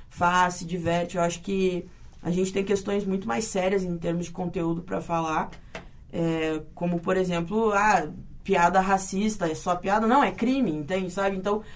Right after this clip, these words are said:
acho que existem coisas bem mais sérias que a gente precisa se concentrar do que um conteúdo que é replicado por um monte de gente. Mas, é, acho que houve esse empobrecimento de conteúdo muito sério e foi uma das coisas que me deixou muito, assim,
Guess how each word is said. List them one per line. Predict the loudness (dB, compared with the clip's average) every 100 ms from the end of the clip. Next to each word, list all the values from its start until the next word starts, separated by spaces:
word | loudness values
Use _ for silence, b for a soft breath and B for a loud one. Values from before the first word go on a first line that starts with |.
| B
acho | 2 2 2
que | 2
existem | 2 0 -2 -2
coisas | 2 2 2 0
bem | 4 4 6
mais | 4 2
sérias | 2 2 2 0
que | 0
a |
gente | -2 -2
precisa | -4 -6
se |
concentrar | -4 -6 -4 -2 0 0 B B B -2
do | 0
que | 4
um | 2
conteúdo | 2 0 0 0
que | -2
é |
replicado | -2 -4 -6 -6 -6
por | -8
um | -6
monte | -4
de | -4
gente. | -6 -8 -12 -16 b b b b 0
Mas, | 4 6 4 2 -4 -8 b b b -2
é, | 2 2 2
acho | 6 6 6
que | 4
houve | 6 6 4
esse | 0
empobrecimento | -4 -2 -2 -2 0 0 0 -2 -6
de |
conteúdo | -4 -4 -2 -2 -2 -2
muito | -2 -2 -4
sério | -4 0 0 0
e | 0
foi | 0 0
uma | 0
das | -4 -2
coisas | -4 -2
que | -4
me | -2
deixou | -2 -2 -2
muito, | -2 -2 -4
assim, | -4 -2 -2